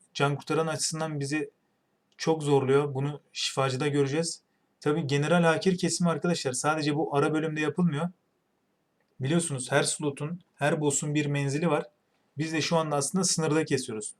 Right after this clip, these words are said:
Boss kaçırma olaylarının sıkça yaşandığı bir yer. Zaten General Hakir şurada sağda görmüş olduğunuz büyücülerin hemen bakın dibinde bir merdiven var, kapı eşiği var.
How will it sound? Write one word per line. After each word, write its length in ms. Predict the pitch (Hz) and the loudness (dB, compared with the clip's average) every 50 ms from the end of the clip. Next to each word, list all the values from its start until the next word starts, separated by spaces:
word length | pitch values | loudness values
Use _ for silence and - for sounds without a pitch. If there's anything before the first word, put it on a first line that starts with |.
| _ _ _ _ _ - | _ _ _ _ _ -4
Boss 220 | 127 131 131 131 | -2 -2 -2 0
kaçırma 380 | - 147 131 123 - 143 147 143 | 0 -2 -2 -2 -2 -4 -2 0
olaylarının 540 | 139 135 131 131 127 127 127 143 170 170 170 _ _ _ _ _ _ _ _ _ _ - | 0 0 0 0 0 -2 -2 -2 -4 -6 -6 _ _ _ _ _ _ _ _ _ _ -12
sıkça 380 | - - 165 147 - - 151 | -6 -4 -4 -2 0 2 6
yaşandığı 580 | 147 143 135 127 - 147 139 139 139 143 143 127 | 6 6 6 6 2 0 0 0 2 2 0 0
bir 80 | 120 | 0
yer. 180 | 120 147 170 170 156 | 2 2 0 0 0
Zaten 400 | 139 131 143 143 143 139 127 127 | 0 0 0 0 0 -4 -6 -6
General 340 | 123 127 135 139 139 135 123 | -4 -4 -2 -2 -2 -2 -2
Hakir 440 | 131 143 143 135 - - 156 - - _ _ _ _ _ _ _ _ _ _ _ _ _ _ _ _ _ | -2 -2 -2 -2 -2 -6 -8 -8 -10 _ _ _ _ _ _ _ _ _ _ _ _ _ _ _ _ _
şurada 360 | - - - 147 147 143 147 139 | -10 -4 0 0 2 4 4 2
sağda 360 | 139 - 147 135 135 139 143 | 2 4 4 4 6 6 4
görmüş 380 | 143 143 143 143 147 139 - | 6 6 6 6 4 2 0
olduğunuz 540 | 147 143 135 135 143 143 143 127 - - - _ _ _ _ _ _ _ | 2 2 2 2 0 -4 -4 -4 -6 -10 -12 _ _ _ _ _ _ _
büyücülerin 480 | - 127 135 127 123 135 139 143 143 147 | -6 -4 -4 -2 0 2 2 2 2 2
hemen 300 | 147 151 151 143 139 131 | 0 -2 -2 -2 -2 -2
bakın 260 | 135 135 135 131 127 | -2 -4 -4 -6 -4
dibinde 340 | 131 127 139 135 135 143 139 | -4 -4 -2 -2 -2 -2 0
bir 180 | 143 143 139 - _ _ _ _ _ _ - | -2 -2 -4 -6 _ _ _ _ _ _ -6
merdiven 520 | 135 131 127 127 127 123 131 135 135 131 123 | 0 2 4 4 4 4 2 0 0 0 0
var, 160 | 107 107 - | -4 -4 -2
kapı 240 | - 127 123 127 135 | -2 -2 0 0 -2
eşiği 320 | 123 123 - - 113 120 | -2 -2 -4 -6 -4 -4
var. 180 | 143 165 - | -4 -4 -4